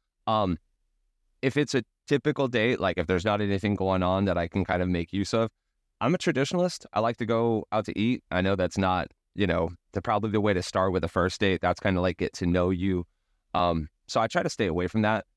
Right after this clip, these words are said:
but I try to go somewhere where there's, you know, people, people feel safer when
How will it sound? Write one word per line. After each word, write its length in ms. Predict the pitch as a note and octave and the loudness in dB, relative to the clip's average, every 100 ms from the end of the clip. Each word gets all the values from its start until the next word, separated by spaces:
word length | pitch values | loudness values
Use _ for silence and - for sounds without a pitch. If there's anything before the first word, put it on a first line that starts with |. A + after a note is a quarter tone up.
| _ | _
but 160 | - G#2 | -2 0
I 60 | G#2 | 0
try 120 | C3+ | 0
to 140 | C3+ | -2
go 320 | G#2 A2 G#2+ | 0 0 0
somewhere 440 | G#2 G#2+ A2 G#2 G2+ | -2 0 0 2 0
where 180 | F2+ E2+ | 0 2
there's, 440 | F2 E2+ E2+ - | 2 2 -2 -6
you 120 | F2 | -2
know, 100 | D#2+ | -2
people, 460 | E2+ C#3 C3+ B2+ A#2 _ _ _ _ - | 0 -2 0 -2 -2 _ _ _ _ -4
people 220 | G#2+ - | -4 0
feel 160 | F#2+ F2+ | 0 0
safer 440 | G#2 G2+ - G#2 | 0 0 2 2
when 220 | G2 E2 | 2 0